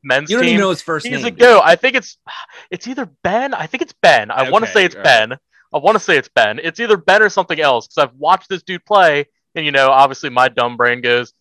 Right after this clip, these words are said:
Speaker 1: <laughs> "He has the same last name as me. I like that guy."
Speaker 2: <laughs>
Speaker 1: It's either, I think it's Ben. I think it's Ben Anderson. He's the captain of the men's volleyball team. I've been paying attention. Just 'cause you haven't doesn't mean that no one else is.
Speaker 2: Yeah, I, I, I guess you're right.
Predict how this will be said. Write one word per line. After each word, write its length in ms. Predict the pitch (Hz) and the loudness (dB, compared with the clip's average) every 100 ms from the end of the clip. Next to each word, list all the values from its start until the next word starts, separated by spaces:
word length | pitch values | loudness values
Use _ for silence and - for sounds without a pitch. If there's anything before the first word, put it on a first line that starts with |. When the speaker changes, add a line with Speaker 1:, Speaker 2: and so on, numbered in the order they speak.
| _ | _
Speaker 1:
<laughs> 140 | _ | _
"He 60 | 190 | -6
has 200 | 175 170 _ 202 | -6 -8 _ -10
the 120 | 180 | -10
same 280 | 147 160 165 | -6 -4 0
last 280 | 165 165 180 | 0 0 -4
name 160 | 175 | -8
as 140 | 127 107 | -8 -6
me. 100 | 113 113 _ _ | -6 -6 _ _
I 40 | - | -4
like 160 | 220 | -2
that 200 | 165 117 | 0 0
guy." 280 | 123 113 120 - | 2 2 2 -2
Speaker 2:
<laughs> 40 | |
Speaker 1:
It's 440 | 151 - 196 175 214 | -16 -18 -20 -14 -4
either, 160 | 196 | -2
I 100 | 165 | -2
think 180 | - 277 | -4 -8
it's 100 | 247 | -8
Ben. 280 | - 160 113 | 2 4 4
I 60 | |
think 120 | 120 131 | -2 -6
it's 100 | _ | _
Ben 180 | 196 196 | 2 4
Anderson. 420 | 180 147 131 120 | 2 0 -2 -8
He's 120 | 117 | -16
the 60 | - | -18
captain 360 | - 185 190 185 | 0 0 0 -6
of 60 | |
the 60 | 170 | -6
men's 360 | 143 180 175 131 | 0 0 0 0
volleyball 500 | 147 143 120 113 - | 2 4 2 -4 -4
team. 260 | 117 113 - - - | -10 -10 -14 -8 0
I've 180 | 226 | 0
been 140 | 277 240 | 0 -6
paying 180 | 233 202 | -6 -6
attention. 360 | 190 180 - | -6 -6 -4
Just 180 | 208 - | -8 -8
'cause 140 | 208 | -14
you 200 | 160 233 | -12 -8
haven't 460 | 202 175 151 147 156 _ _ _ | 0 2 2 -2 -4 _ _ _
doesn't 240 | 208 175 180 | -4 -4 -4
mean 180 | 175 | -2
that 200 | 156 143 | 0 0
no 140 | 135 135 | 0 -2
one 120 | 123 | 0
else 240 | 135 165 | -2 -4
is. 340 | 151 156 165 _ _ _ _ | -6 -8 -8 _ _ _ _
Speaker 2:
Yeah, 200 | 147 113 | -10 -10
I, 280 | 104 92 110 | -12 -12 -14
I, 60 | 107 _ _ _ _ _ - | -16 _ _ _ _ _ -20
I 140 | 104 | -20
guess 260 | 98 107 - | -16 -18 -16
you're 100 | 110 | -12
right. 300 | 110 110 | -10 -10